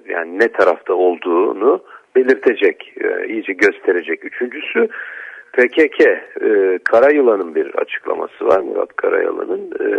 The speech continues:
Türkiye işide yardım ediyor diyor açıkça. Ondan sonra ve, e, zaten yani artık bunu, e, yani bu Türkiye'nin işid'le olan ilişkisini, e, Saad Sultan du-, duydu.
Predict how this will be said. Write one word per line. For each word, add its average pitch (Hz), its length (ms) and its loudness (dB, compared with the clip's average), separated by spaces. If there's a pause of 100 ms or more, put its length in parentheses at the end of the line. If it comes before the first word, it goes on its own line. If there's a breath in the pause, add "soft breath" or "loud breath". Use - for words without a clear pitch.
(1300)
Türkiye - 420 0
işide 143 280 4
yardım 160 400 4
ediyor 98 320 0
diyor - 220 -8 (200)
açıkça. - 560 -6 (1120 loud breath)
Ondan 101 320 -6
sonra - 360 -2
ve, 165 260 4 (200)
e, 113 80 2 (1500)
zaten 104 460 4
yani 92 220 -6
artık - 460 -8
bunu, 98 340 0 (180)
e, - 40 -6
yani 85 520 -8
bu - 140 -12
Türkiye'nin 90 560 -8
işid'le - 500 -2
olan 85 340 -2
ilişkisini, - 1600 -8
e, - 440 -4
Saad 143 320 4
Sultan 139 420 2
du-, 107 180 0
duydu. 90 300 -2